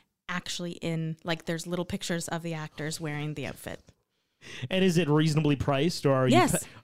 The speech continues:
Speaker 2: really? Okay.
Speaker 1: Mm-hmm.
Speaker 2: Wow.
Speaker 1: Yeah, yeah. And there's also, um, Christma-, Hallmark Christmas movie blogs and websites, uh, uh, that, that have links to the coats and scarves and hats and dresses. Um, and this is literally real life. And I, and I mentioned this two years ago in the pod, but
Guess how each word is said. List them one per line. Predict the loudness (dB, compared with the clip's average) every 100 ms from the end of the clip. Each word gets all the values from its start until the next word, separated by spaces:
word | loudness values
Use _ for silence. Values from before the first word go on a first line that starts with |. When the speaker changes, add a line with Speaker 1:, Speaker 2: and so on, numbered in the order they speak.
| _ 0
Speaker 2:
really? | 2 4 0 0
Okay. | 4 6
Speaker 1:
Mm-hmm. | 6 6 4
Speaker 2:
Wow. | 2
Speaker 1:
Yeah, | 4 4
yeah. | 4 2
And | 4 2
there's | 4
also, | 2 2 2 2
um, | 0 0 -2
Christma-, | -4 -6 -4 -6 -2
Hallmark | 0 0 -2
Christmas | -4 -4 -4
movie | -2 -2
blogs | -2 -2 -2 -2
and | -4
websites, | -4 -6 -4 -4 -4 -8 -8
uh, | -8 -8
uh, | -10 -10 -8
that, | -6 -4 -4
that | 0
have | 0 2
links | 2 0 -2 -6
to |
the | -8
coats | -6 -6 -6
and | -8 -8
scarves | -8 -8 -8
and | -10
hats | -10 -12 -12
and | -12
dresses. | -10 -10 -14 -14 -20 -20 -20 -8
Um, | -6 -4 -6 -10 -12 _ _ _
and | -6 -6 -6
this | -6 -4 -4
is | -6
literally | -4 0 2 2
real | 0 -2 -4
life. | -6 -6
And | -6
I, | -4
and | -4
I | -4
mentioned | -4 -2 0 0 -2
this | -2 -4
two | -6
years | -4 -4
ago | -4 -6
in |
the | -6
pod, | -6 -6 -4
but | -4